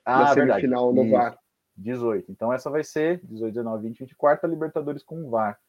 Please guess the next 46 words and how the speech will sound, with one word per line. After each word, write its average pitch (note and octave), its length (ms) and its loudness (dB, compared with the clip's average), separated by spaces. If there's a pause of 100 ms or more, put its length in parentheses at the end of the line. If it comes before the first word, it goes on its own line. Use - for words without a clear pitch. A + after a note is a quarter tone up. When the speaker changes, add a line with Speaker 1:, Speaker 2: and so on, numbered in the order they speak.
(380)
Speaker 1:
Mas A#2 140 0
eu D3+ 80 0
não E3+ 120 0
lembro E3 220 -2
de D#3 100 -10
ter D3+ 140 -6
tido D3+ 260 -10
nada D3 260 0
grande, C3+ 500 2
assim, A2+ 220 -8
na G2+ 120 -6
final. F#2+ 520 -6
Nada, G#2 280 -8
nenhuma A#2 220 -4
interferência. B2 760 -8 (760)
Talvez, B2+ 400 0
acho C3+ 200 0
que - 180 -8 (680)
naquele D3 340 -2
Boca C#3+ 280 0
e C3+ 40 -4
River D#3 340 -4 (1120)
teve, B2+ 260 0
não G#2 140 -4
teve? B2 300 -4
Eu G#2 60 -4
não C3 200 -2
lembro, A#2 200 0
mas G#2+ 280 -6 (300)
Speaker 2:
Não, C#3+ 320 -2
Speaker 1:
porque C#3 140 6
eu F3+ 40 12
Speaker 2:
acho G3+ 80 6
Speaker 1:
não G3 60 4
Speaker 2:
que G3 100 6
não. G3 100 12
Speaker 1:
quero, F3+ 140 6
eu E3+ 40 6
não, F3+ 160 2
eu F3+ 120 6
não F3 60 4 (120)
espero F3 360 4
que F3+ 60 -6
isso - 100 -6
não F#3 80 4
aconteça, D3+ 640 0